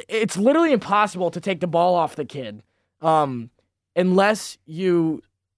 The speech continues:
go thirty yards away and let him pass it, because that is the only retraction from his game today, is his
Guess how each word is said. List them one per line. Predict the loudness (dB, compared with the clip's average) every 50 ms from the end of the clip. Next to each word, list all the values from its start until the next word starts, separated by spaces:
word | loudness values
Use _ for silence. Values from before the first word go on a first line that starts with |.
| _ _ _ -6
go | -2 -2 0 0
thirty | -2 0 0 2 2 2
yards | 2 2 2 2 0 -2
away | -2 0 2 2 2 2 2 -2
and | -2 0
let | 0 0
him | 0 -2
pass | -4 -6 -6 -6 -6 -6 -10 -14
it, | -18 -18 -20 -20 _ _ _ _ _ _ _ _ _
because | _ -2 0 0 0 0 -4
that | -6 -2 0 0 2
is | 0 0 -2
the | -2 -2
only | -2 -2 -2 -4 -4
retraction | -6 -6 -4 -2 0 0 0 0 -2 -6
from | -8 -6 -6
his | -6 -6
game | -6 -6 -6 -6
today, | -6 -8 -8 -6 -8
is | -8 -10 -10 -14 -14
his | -12 -12 -12 -12 -14